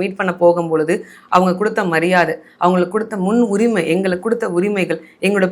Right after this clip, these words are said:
பேச்சை கேட்டு அதை உடனே அதுக்கு ஒரு சொல்யூஷன் சொல்வார். So, அந்த மாதிரி அவ-, அவர் ஒரு பெரிய பலம் எங்களுக்கு. அவரோட வயசுக்கும் அவர் பண்ற விஷயத்துக்கும் அப்படியே ஒரு செயல்பாடு அப்படியே வேற மாதிரி இருக்கும். ஏன்னா அவ்வளோ பொறுமைசாலி, அவ்வளோ அழகா எல்லார்ட்டையும் பேசுவார். அந்த,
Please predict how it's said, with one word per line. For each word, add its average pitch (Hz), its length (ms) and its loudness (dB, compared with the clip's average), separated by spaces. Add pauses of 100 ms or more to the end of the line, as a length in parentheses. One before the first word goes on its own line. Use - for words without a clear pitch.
பேச்சை 254 320 4 (160)
கேட்டு 226 380 4 (340)
அதை 175 100 0 (120)
உடனே 226 300 2
அதுக்கு 208 180 0
ஒரு 170 140 0
சொல்யூஷன் 190 420 -2
சொல்வார். 156 280 -2 (340)
So, 208 80 -2 (140)
அந்த 233 180 2 (100)
மாதிரி 233 360 2
அவ-, 185 180 2
அவர் 180 180 2
ஒரு 175 120 2
பெரிய 240 180 2 (140)
பலம் 175 300 6
எங்களுக்கு. 160 280 -2 (280)
அவரோட 165 220 6 (140)
வயசுக்கும் 214 640 4
அவர் 160 220 0
பண்ற 196 400 -2
விஷயத்துக்கும் 190 640 -6
அப்படியே 208 460 -2
ஒரு 175 180 -2
செயல்பாடு 175 360 0
அப்படியே 175 300 -4
வேற 160 220 -4
மாதிரி 170 140 -2
இருக்கும். 156 220 -10 (220)
ஏன்னா 214 100 4 (100)
அவ்வளோ 208 220 2 (160)
பொறுமைசாலி, 196 580 0 (420)
அவ்வளோ 240 320 6
அழகா 214 320 4
எல்லார்ட்டையும் 208 380 2
பேசுவார். 202 320 2 (100)
அந்த, 190 200 2